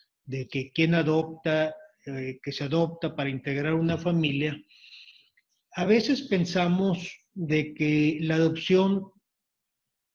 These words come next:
es un tema de dos, de la pareja y del niño a adoptar, con la supervisión del Estado, en los sistemas de desarrollo integral de la familia que dicen,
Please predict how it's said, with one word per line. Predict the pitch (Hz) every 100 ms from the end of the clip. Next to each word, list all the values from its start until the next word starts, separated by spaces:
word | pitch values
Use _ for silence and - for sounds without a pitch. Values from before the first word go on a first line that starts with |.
| -
es | 180 185
un | 190 -
tema | 185 180 175
de | 156
dos, | 151 196 190 - - - _ _ _ _ _ _ _ _ _ _ _ _ -
de | 135
la | 135
pareja | 135 143 208 220 311 - -
y | 160
del | 139 143
niño | 156 160 156
a |
adoptar, | 156 156 - 175 156 - _ _ _ _ _ _ _ _ _ _ _ _ -
con | 233 254
la | 226
supervisión | 220 220 190 185 180 - 170 175
del | 175 175
Estado, | 170 - 170 170 180 185 180 _ _
en | 147 131
los | 127 127 127
sistemas | - - 156 156 160 160 -
de | 139
desarrollo | 135 131 127 147
integral | 151 151 143 147 143
de | 160
la | 160
familia | 165 175 180 175 175
que | 170 131
dicen, | 143 - 147 147 -